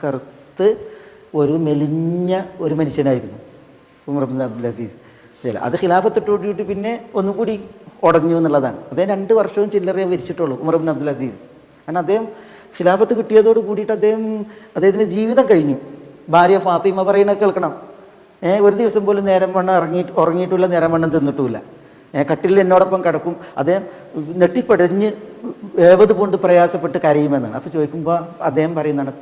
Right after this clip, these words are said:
"ഞാൻ പരലോകത്തെ ഓർത്ത്, മരണത്തെ ഓർത്ത്, ഈ ഉത്തരവാദിത്തം, ഏ, ഇതിനെക്കുറിച്ച് ഓർത്ത്." അങ്ങനെയാണ് അദ്ദേഹം.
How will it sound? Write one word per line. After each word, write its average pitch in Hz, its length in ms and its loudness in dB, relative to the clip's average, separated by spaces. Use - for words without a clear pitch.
"ഞാൻ 139 80 -4
പരലോകത്തെ 139 480 0
ഓർത്ത്, 127 220 -4
മരണത്തെ 139 440 -2
ഓർത്ത്, 131 280 -4
ഈ 147 80 -2
ഉത്തരവാദിത്തം, 139 580 -4
ഏ, 135 100 -2
ഇതിനെക്കുറിച്ച് 135 480 -4
ഓർത്ത്." 135 300 -6
അങ്ങനെയാണ് 143 340 -2
അദ്ദേഹം. 143 320 0